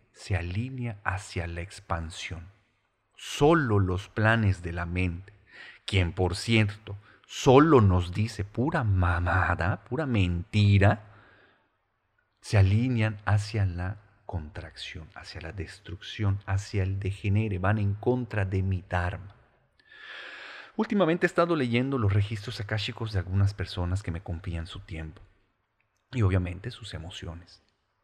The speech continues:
Es un honor para mí el poder hacerlo. Y sin embargo he visto cómo la constante siempre ha sido que todos queremos saber a qué venimos a este mundo.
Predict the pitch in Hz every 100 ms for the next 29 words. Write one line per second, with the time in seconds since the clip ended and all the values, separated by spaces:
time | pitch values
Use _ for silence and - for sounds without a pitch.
0 | _ _ _ _ _ - 95 101 90 85
1 | 101 104 92 82 92 92 82 85 87 98
2 | 113 113 - _ _ _ _ _ _ _
3 | _ _ _ _ _ 110 101 107 107 131
4 | 135 120 127 - 107 - - - 131 139
5 | 101 - 90 - 98 110 107 101 110 110
6 | 110 98 - 120 120 120 _ _ _ 110
7 | 101 139 139 - 98 107 117 101 87 85
8 | 98 104 - - - 101 117 131 104 98
9 | 98 90 - 85 - 82 80 78